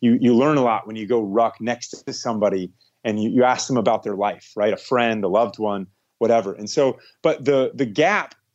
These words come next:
that we haven't really started digging in too much on is,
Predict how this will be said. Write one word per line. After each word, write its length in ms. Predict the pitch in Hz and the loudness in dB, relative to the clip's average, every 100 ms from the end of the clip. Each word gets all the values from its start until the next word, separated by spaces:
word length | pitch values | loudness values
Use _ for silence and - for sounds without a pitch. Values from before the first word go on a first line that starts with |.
| - | -6
that 320 | 131 127 - _ | 0 0 -2 _
we 200 | 127 127 | -10 -2
haven't 260 | 196 180 127 | 0 0 -2
really 400 | 117 135 143 127 | 0 4 2 0
started 380 | - 123 110 | -2 -2 -2
digging 280 | 110 107 110 | -2 -4 -4
in 200 | 107 104 | -6 -6
too 160 | - 175 | -2 2
much 320 | 139 110 - | 2 0 -4
on 260 | 107 101 101 | -2 0 2
is, 300 | 104 101 | 2 2